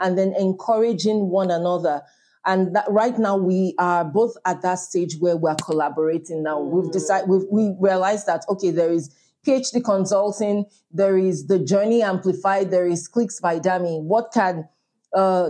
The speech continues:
Speaker 1: the Journey Amplified do for P H D consulting?
Speaker 2: Mm.
Speaker 1: How can we collaborate? How
Speaker 2: Yeah.
Speaker 1: can we help each other to be, to, to, to project better visibility and all of that?
Speaker 2: Mm.
Speaker 1: So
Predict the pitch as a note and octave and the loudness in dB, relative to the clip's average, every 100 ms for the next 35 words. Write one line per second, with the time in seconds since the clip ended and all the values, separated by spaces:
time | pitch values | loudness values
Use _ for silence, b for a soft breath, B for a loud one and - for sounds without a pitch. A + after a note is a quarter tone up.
0 | C#3+ F#3+ F#3 G#3 G#3+ G3+ F#3+ F#3 F#3 F3+ | 2 0 2 0 2 0 0 0 0 0
1 | D#3 G3 F#3+ E3 - F#3 F3+ F3 - D#3 | 0 -2 -2 -4 -2 -4 -4 -8 -8 -6
2 | D3+ D#3+ F3+ D#3 C#3 G3+ G#3+ G#3 G3 F3 | -4 -2 -2 -4 -4 0 0 0 -2 -2
3 | F#3 - E3+ E3 E3+ F3 D#3+ D3+ E3 F3+ | -2 -2 0 0 0 0 0 -2 -2 -2
4 | F3+ F#3+ E3+ F3+ E3 F3 F3+ - - E3 | 0 -2 0 -2 -2 -2 -4 -4 -6 -4
5 | D#3+ D#3 D3+ D#3+ D3+ b b b - G#3 | -2 -6 -10 -12 -14 b b b -4 -4
6 | - - - - G3 F#3+ G#3+ - G3 F3 | -4 -14 -10 -2 -2 0 -4 0 0 0
7 | G#3 G#3+ - - C#3+ F#3 F#3 D3 C#3 F3 | 0 -2 -6 -10 -2 0 0 -2 -2 -2
8 | E3+ D#3 F3+ F3+ F3 F3 D#3 D3 E3+ E3 | -2 0 0 -2 -4 -4 -2 -2 -2 -2
9 | D#3+ E3+ D#3 - F3+ D#3+ | 0 -2 -4 -4 -6 -6